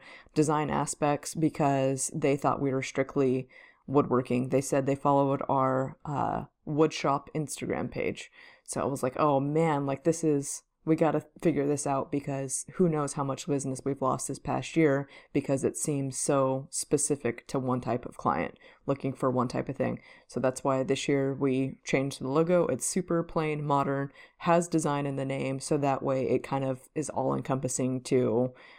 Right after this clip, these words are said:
we can make you something, we can help you put together a space, anything like that. Um, and then as I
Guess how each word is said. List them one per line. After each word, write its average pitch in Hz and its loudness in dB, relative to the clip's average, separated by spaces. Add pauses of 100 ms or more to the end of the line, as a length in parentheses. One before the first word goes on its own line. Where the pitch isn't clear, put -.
(140)
we 135 0
can 135 0 (320)
make 156 2
you 147 2
something, 139 -2
we 135 -2
can 139 -6
help 131 -4
you 135 -2
put - -6
together 131 -2
a 131 -4
space, - -4
anything 127 -2
like - -6
that. - -4 (380)
Um, 127 0
and 165 4
then 143 0
as 147 0
I 139 2